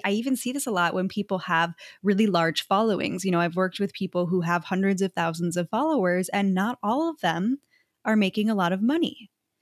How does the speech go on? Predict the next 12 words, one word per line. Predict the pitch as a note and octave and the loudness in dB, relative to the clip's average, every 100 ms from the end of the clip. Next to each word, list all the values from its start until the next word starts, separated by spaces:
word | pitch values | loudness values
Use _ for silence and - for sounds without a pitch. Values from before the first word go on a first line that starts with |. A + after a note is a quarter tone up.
| _ _ _ _ _ - | _ _ _ _ _ 0
And | A3 A3+ G#3+ - _ | 2 4 0 -6 _
this | - G3 A#3 C4 | -2 2 2 2
is | A#3+ G#3+ | 2 2
just | A#3+ A#3+ - - - | 0 -2 -4 -6 -6
further | - C4+ C#4+ D4 | 0 2 4 2
evidence | A#3+ A#3+ G3 F#3+ G3+ | 2 2 2 2 0
of | F#3 | 0
what | G3+ | 2
I'm | G3+ | 2
sure | - B3 | 2 2
you've | C4 A#3 | 2 0
heard | F3 B3 C#4+ C4 G3+ | 0 2 4 4 2